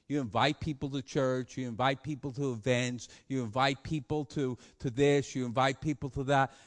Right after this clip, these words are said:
And I'm not saying that's a bad thing. But I'm telling you,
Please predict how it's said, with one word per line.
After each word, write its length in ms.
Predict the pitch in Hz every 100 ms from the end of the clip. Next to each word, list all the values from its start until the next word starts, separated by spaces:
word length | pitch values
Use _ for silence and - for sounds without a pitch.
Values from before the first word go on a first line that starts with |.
| _
And 80 | 160
I'm 100 | 160
not 220 | 196 208
saying 320 | - 220 214
that's 200 | 190 180
a 80 | 190
bad 520 | 147 175 170 170 165 - _ _ -
thing. 460 | 185 185 120 - - - _ _ _ _ _ _ _ _ _ _ _ _
But 100 | 160
I'm 120 | 170 170
telling 400 | 190 196 214 214
you, 300 | 214 214